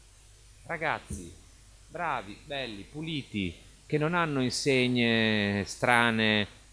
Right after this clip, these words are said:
antichi simboli paneuropei, come dice il Corriere della Sera, celebrando Azov e, e, e queste cose, no? Eh,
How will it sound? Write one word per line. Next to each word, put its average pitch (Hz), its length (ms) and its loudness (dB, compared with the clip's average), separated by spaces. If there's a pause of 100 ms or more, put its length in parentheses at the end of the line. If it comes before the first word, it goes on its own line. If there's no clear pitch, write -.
antichi 113 420 -6
simboli 113 340 0
paneuropei, 107 1080 2
come 98 260 -6
dice 98 280 -10
il 95 220 -8
Corriere 101 280 -4
della 95 180 -2
Sera, 107 480 4 (560)
celebrando 113 720 4
Azov 101 800 0 (320)
e, 113 120 -2
e, 95 1000 2
e 104 100 -4
queste 120 320 -4
cose, 165 400 2
no? 202 260 -2 (840)
Eh, - 240 -12